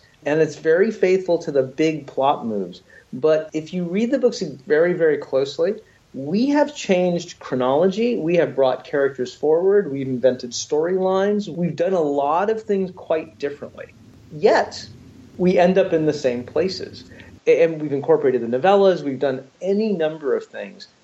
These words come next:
that don't actually exist in the novels. But it's one of the great things about having Ty and Daniel in the room with us on staff, because it enables us to deepen and enrich the story in a way that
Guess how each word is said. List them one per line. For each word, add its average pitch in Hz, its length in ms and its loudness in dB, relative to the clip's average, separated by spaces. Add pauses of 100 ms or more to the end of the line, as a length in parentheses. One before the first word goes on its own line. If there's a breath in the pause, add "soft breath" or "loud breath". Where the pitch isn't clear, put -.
that 147 220 2
don't 156 220 2
actually 135 500 2
exist 117 320 -4
in 117 100 0
the 110 100 -2
novels. 117 580 0 (480 loud breath)
But 185 420 2 (640)
it's 147 440 -2
one 180 100 4
of 170 80 2
the 160 60 6
great 156 340 0
things 151 220 -2
about 127 240 4
having 131 320 -4
Ty 143 260 -2
and 123 160 -2
Daniel 131 600 0 (280)
in 143 140 2
the 139 100 4
room 139 360 0
with 123 160 2
us 104 320 -2 (420)
on 120 180 -4
staff, 131 400 2
because 131 360 0 (460 loud breath)
it 160 100 6
enables 175 440 4
us 160 180 0
to - 120 -4
deepen 165 440 0
and 131 120 4
enrich 127 720 0 (460)
the 131 100 2
story 139 640 -2 (120)
in 135 100 -4
a 135 80 2
way 131 300 0
that 123 460 -4